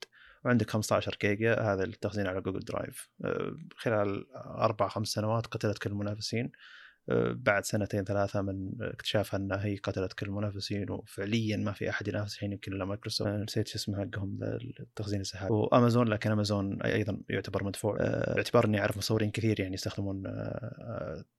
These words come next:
التخز-، التخزين السحابي حق أمازون، المشتركين بأمازون برايم. آه، عموما إن الحين قالت خلاص يعني ما عاد في منافسين.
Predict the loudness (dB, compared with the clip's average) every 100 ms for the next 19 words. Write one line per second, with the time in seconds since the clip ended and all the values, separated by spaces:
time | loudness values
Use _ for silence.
0 | -4 -4 -6 -8 -6 0 0 0 0 0
1 | -2 0 0 0 -2 -4 -6 -8 -6 -4
2 | -2 -2 -4 -4 -2 -4 -6 _ -20 _
3 | _ 0 2 2 2 4 6 4 2 0
4 | 2 4 6 4 2 -4 -12 _ 2 4
5 | 2 -2 -2 -6 -6 0 2 2 0 -2
6 | -2 -2 -2 -4